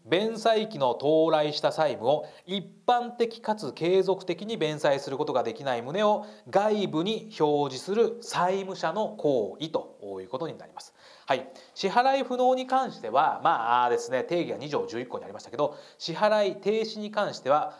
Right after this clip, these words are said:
あーですね、実はどこにもないということになります。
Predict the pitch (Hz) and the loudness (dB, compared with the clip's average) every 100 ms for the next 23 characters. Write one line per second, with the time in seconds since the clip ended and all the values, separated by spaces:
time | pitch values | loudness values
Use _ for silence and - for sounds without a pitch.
0 | - 113 107 123 139 117 - 135 131 113 | -6 -6 -6 -4 -4 -4 -8 -4 -2 0
1 | 110 127 123 110 135 120 - 95 95 98 | -2 -4 -4 -2 0 0 -4 -10 -10 -10
2 | - 117 120 131 101 95 90 90 - | -6 -4 -4 -8 -14 -18 -16 -16 -18